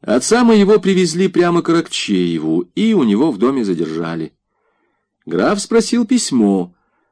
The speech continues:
Отец мой сказал о своём честном слове лично доставить его. Граф обещал спросить у государя и на другой день письменно сообщил, что государь поручил ему взять письмо для немедленного доставления.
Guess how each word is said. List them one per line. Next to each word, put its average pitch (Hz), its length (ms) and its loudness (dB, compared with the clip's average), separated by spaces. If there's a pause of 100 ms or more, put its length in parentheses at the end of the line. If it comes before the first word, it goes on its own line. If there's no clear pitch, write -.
(400)
Отец 117 460 0
мой 220 160 4
сказал 180 480 2
о 190 60 2
своём 175 400 2
честном 135 520 0
слове 113 640 2
лично 113 600 2
доставить 107 720 -2
его. 101 380 0 (1040)
Граф 233 300 2
обещал 98 480 0
спросить 101 640 0
у 98 80 -4
государя 113 760 2
и 190 280 2
на 240 120 0
другой 180 360 4
день 175 320 2
письменно 101 600 0
сообщил, 110 720 0
что 107 320 0
государь 107 760 0
поручил 190 600 -2
ему 190 240 0
взять 104 580 -2
письмо 98 460 -2
для 98 200 -2
немедленного 135 760 -4
доставления. 85 840 -4